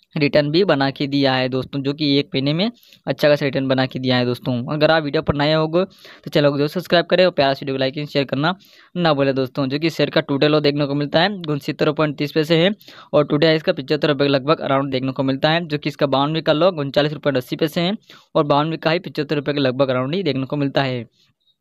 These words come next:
यस, तो जो कि अभी के फिलहाल में शेयर बावन वीक पर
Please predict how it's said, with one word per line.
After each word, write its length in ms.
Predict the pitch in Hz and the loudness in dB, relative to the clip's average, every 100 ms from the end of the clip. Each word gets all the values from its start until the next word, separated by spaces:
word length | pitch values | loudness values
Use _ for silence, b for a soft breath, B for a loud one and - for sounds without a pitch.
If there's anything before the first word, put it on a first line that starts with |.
| _ - | _ 0
यस, 220 | 151 147 | 0 2
तो 140 | - | 2
जो 120 | 170 151 | 2 2
कि 80 | |
अभी 120 | 151 156 | 2 0
के 80 | |
फिलहाल 240 | 170 147 147 | 0 0 0
में 120 | 160 | -2
शेयर 200 | 156 175 | -2 0
बावन 280 | 160 139 147 | 2 2 0
वीक 140 | 143 - | -4 -2
पर 160 | 170 | -2